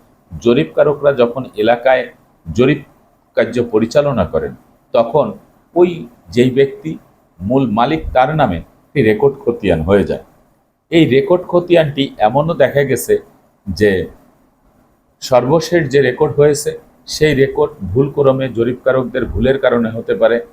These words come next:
উদ্দেশ্য প্রণোদিতভাবে হতে পারে, যে কোনোভাবেই হোক না কেন, এই জরিপকারকরা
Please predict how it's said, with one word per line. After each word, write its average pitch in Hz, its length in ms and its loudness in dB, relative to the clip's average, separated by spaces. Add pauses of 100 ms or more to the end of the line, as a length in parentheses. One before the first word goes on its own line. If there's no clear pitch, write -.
(260)
উদ্দেশ্য 127 400 0
প্রণোদিতভাবে 117 880 0
হতে 110 200 -2
পারে, 107 240 2 (300)
যে 147 200 2
কোনোভাবেই 127 640 0
হোক 107 220 -2
না 101 100 -4
কেন, 104 180 -4 (480)
এই 185 300 0 (640)
জরিপকারকরা 139 1080 0